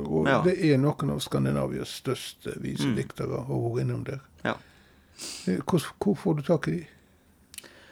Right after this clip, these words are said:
Speaker 2: Nei, eh, altså, den viseklubben, den fyller ti år nå i, i mai, og det, da er jo sånn, det hadde vi jo, altså, det har aldri vært noen plan på den der viseklubben der.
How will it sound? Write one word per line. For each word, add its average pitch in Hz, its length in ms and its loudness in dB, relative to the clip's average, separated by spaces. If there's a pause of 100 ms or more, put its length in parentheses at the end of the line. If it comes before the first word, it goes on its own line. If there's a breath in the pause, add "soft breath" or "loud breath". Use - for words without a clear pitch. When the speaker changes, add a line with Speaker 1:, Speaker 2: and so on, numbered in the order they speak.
(420 loud breath)
Speaker 2:
Nei, 113 380 12
eh, 110 1300 8 (260)
altså, 120 280 6
den 127 200 10
viseklubben, 117 540 10
den 117 140 8
fyller 123 280 8
ti 113 260 6
år 95 220 12
nå 98 180 6
i, 92 560 6
i 98 40 4
mai, 101 420 6
og 110 260 6
det, 104 300 6
da 101 180 8
er 85 140 6
jo 80 100 -2
sånn, 78 220 -6
det 78 100 -4
hadde 80 200 -4
vi 76 100 -6
jo, 71 240 -6 (380)
altså, 98 200 -2
det 90 80 4
har 101 120 6
aldri 104 140 10
vært 95 200 4
noen - 180 -4
plan 82 480 6
på 80 80 -4
den 82 160 0
der 78 120 0
viseklubben 80 500 -2
der. 92 160 -2